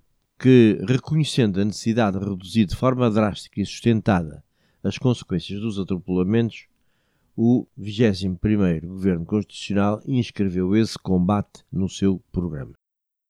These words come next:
Referia ainda a informação da Autoridade Nacional de Segurança Rodoviária que esta preocupação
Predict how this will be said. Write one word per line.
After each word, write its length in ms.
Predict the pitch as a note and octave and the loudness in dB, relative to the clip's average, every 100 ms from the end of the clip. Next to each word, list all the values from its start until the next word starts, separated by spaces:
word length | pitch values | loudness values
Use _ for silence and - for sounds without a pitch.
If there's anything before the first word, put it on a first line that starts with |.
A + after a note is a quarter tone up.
| _ _ - | _ _ -2
Referia 480 | C#3+ - D#3+ A#2 | 0 2 4 4
ainda 500 | A2 C3 D3 D3 C#3+ - _ - | 4 4 2 0 -4 -8 _ 0
a 60 | |
informação 720 | B2 C3+ - B2+ A#2+ G#2+ F#2 F2 | 4 4 2 0 2 0 0 0
da 220 | G#2+ A#2 | 0 -2
Autoridade 420 | - F#2+ G2+ F2 D#2+ | -2 -2 0 -2 -2
Nacional 300 | E2+ E2+ D#2 | -6 -6 -6
de 60 | |
Segurança 300 | - G#2+ F2+ | -4 -4 -2
Rodoviária 600 | F2+ G2 F2 G2 G#2 G#2 - _ _ _ _ - | -2 0 0 0 -2 -4 -8 _ _ _ _ 0
que 100 | B2+ | 0
esta 200 | A#2 B2+ | 2 -4
preocupação 800 | - B2 B2+ - G#2 B2+ B2+ | 0 0 0 -2 -4 -4 -4